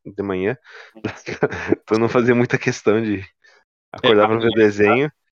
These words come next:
Speaker 1: Mas confesso que, que, tipo, do Drake e Josh eu lembro e é legal.
Speaker 2: Ah, eu
Speaker 1: Outra
Speaker 2: lembro
Speaker 1: série
Speaker 2: que
Speaker 1: maravilhosa, né? Inclusive,
Speaker 2: Sim.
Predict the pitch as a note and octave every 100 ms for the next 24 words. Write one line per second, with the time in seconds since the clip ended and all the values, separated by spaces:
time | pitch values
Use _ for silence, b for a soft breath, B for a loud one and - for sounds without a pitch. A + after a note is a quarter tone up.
0 | _ - A2 B2 C#3+ G3+ - - - -
1 | - C3+ C3+ - A#2+ - - C#3 C#3+ C#3+
2 | - - C3+ - - B2 A2+ A2+ B2 B2+
3 | A#2 A#2+ - A2+ A2 B2 C3+ C3+ D#3+ C#3
4 | - _ _ _ _ A3+ A3+ E3+ B2+ C3
5 | D#3+ D3+ E3 E3 D#3+ E3+ B2+ C#3 C#3 A#2
6 | A#2+ B _ G3 D3+ F3+ A3 E3 A#2